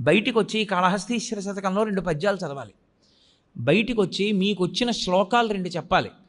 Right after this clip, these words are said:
పాటలు వచ్చిన వాళ్ళైతే రెండు పాటలు పాడాలి. బలం ఉన్నవాడివైతే పల్లకీ పట్టుకోవాలి,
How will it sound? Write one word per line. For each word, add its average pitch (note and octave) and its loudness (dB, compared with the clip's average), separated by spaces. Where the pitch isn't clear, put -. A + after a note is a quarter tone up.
పాటలు G3+ 2
వచ్చిన A#3 0
వాళ్ళైతే G#3+ 0
రెండు G3+ 0
పాటలు F#3 -2
పాడాలి. E3+ -4
బలం C#3+ 4
ఉన్నవాడివైతే G#3+ -2
పల్లకీ G3 -4
పట్టుకోవాలి, F#3+ -2